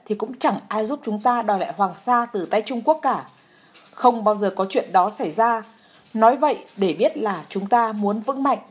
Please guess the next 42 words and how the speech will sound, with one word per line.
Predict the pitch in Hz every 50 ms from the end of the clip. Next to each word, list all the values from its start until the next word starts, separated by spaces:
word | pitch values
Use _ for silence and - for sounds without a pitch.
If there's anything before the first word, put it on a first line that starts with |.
| _ -
thì | 214 180 165 -
phải | 196 160 139 -
tự | - 143
lực | 180 214 202 208 - -
cánh | 175 190 202
sinh, | - 294 269 233 233 214 - - - - - _ _
chứ | - 254
không | 247 - 277 240
thể | 240 254 240 151 - -
trông | - 208 196 190
chờ | - 208 190 175 156 -
sung | - - 214 202 196
dụng. | 214 196 - - - _ _ _ _ _ _ - - _ _ -
Ta | - 202 196 202
chơi | - 214 202 196
với | 185 175 180 180 202 208 -
cả | 247 196 - -
Mỹ | - 190 214 285 294 311 - -
và | 190 170 - -
Trung | - - 202 196
Quốc, | - 285 330 330 - - _ _ _ _ _ _ -
nhưng | 240 247 294 294 269 254 - _ -
vẫn | 196 202
phải | 240 - 254 226 165 127 - _ -
thủ | - 220 175 143
sẵn | - - 196 240
con | 247 262 247 202
dao | 226 208 214 202 214 -
trong | - 208 196 190 - -
tay | 185 180 170
áo, | 160 160 160 170 208 - - - - - - -
không | - - 349 349 311
để | 269 220 202
họ | 226 208 - - - - -
thỏa | - 233 180 147 151
hiệp | 196 208 190 - -
bán | - 180 190 214 214
đứng | 208 220 233 240
chúng | - 247 214 -
ta | 254 254 254 247 240 240 _ _ _ _ -
như | 202 196 196
họ | 190 196 180 -